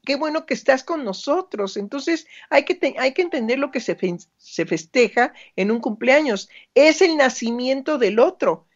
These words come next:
Y en las familias, pues, es el que nos nació a nosotros, ¿sí? En este grupo familiar. Eso es lo que se festeja, ¿no? ¿Sí? Aparte de cumplir a veces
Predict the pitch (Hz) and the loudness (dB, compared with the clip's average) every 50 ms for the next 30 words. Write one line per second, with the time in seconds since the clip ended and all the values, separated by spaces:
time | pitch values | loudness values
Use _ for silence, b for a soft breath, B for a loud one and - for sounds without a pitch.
0 | _ _ _ _ - - 262 269 262 226 220 _ - 156 170 170 175 180 - 277 | _ _ _ _ -6 0 2 2 2 2 -2 _ -4 -2 0 0 0 0 0 0
1 | 277 277 254 226 214 233 254 262 - _ - 139 139 - 202 208 - 262 254 226 | 0 2 0 2 4 4 4 2 2 _ -4 -4 0 2 2 4 4 2 2 4
2 | - 240 202 170 165 160 160 - 170 143 151 160 - - - 214 208 190 190 208 | 2 0 2 2 2 0 0 -2 -4 -4 -4 -4 -8 -12 -10 -2 4 4 4 4
3 | - - 226 180 156 156 151 151 - - - - 196 180 151 139 - _ - - | 4 0 -4 -4 -4 -4 -6 -8 -8 -10 -6 2 4 4 4 2 0 _ -8 -8
4 | 214 311 - - _ _ _ _ _ _ _ _ _ _ - - 185 185 190 220 | -8 -8 -8 -14 _ _ _ _ _ _ _ _ _ _ -10 -6 -4 -2 -2 -4
5 | - _ _ _ _ _ _ _ _ - 202 208 214 214 208 208 208 - 233 196 | -6 _ _ _ _ _ _ _ _ 2 2 4 4 4 4 2 2 -2 -4 -2
6 | 175 160 165 165 - 170 170 180 170 180 180 180 202 240 269 349 190 220 196 196 | -2 -4 -4 -4 -6 -8 -6 -4 -6 -6 -4 -6 0 2 2 2 4 2 0 0
7 | - 233 226 220 220 226 202 - 208 214 190 196 - - 277 359 359 - 233 165 | -2 -4 -4 -4 -4 -4 -6 -4 -4 -4 -4 -6 -4 -4 -6 -4 -2 -4 -6 -4
8 | 160 170 330 403 - _ - - - 208 339 - _ B B B B B B B | -4 -8 -10 -12 -14 _ -14 -6 -6 -4 -4 -6 _ B B B B B B B
9 | B B - 220 226 233 262 240 262 277 277 226 262 240 - 214 196 185 185 - | B B 2 2 4 6 6 6 6 4 2 0 0 -4 -4 -8 -8 -8 -10 -10
10 | 226 226 226 233 240 233 214 190 190 208 202 208 202 - 240 247 226 - | -6 -4 -4 -2 2 4 4 4 4 2 0 0 0 -2 -6 -6 -6 -10